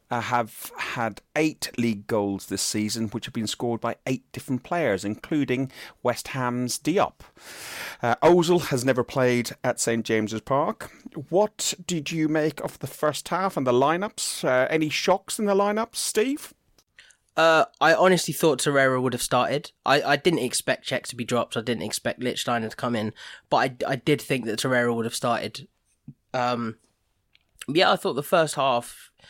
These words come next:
Speaker 2: pff, typical Arsenal first half, just not much going on.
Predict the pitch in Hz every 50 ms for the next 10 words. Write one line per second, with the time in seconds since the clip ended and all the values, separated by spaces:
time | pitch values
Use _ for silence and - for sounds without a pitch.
0 | - - - - _ _ _ _ - - - - - - - - - 165 - -
1 | - 139 123 117 117 120 - - 113 113 - 131 120 123 - - 120 123 120 120
2 | - - - - _ _ _ _ _ _ _ _ _ _ _ _ _ _ _ _
3 | _ _ - 120 - - - _ _ - 131 127 127 - - 120 117 95 - -
4 | 131 120 120 123 123 123 120 120 127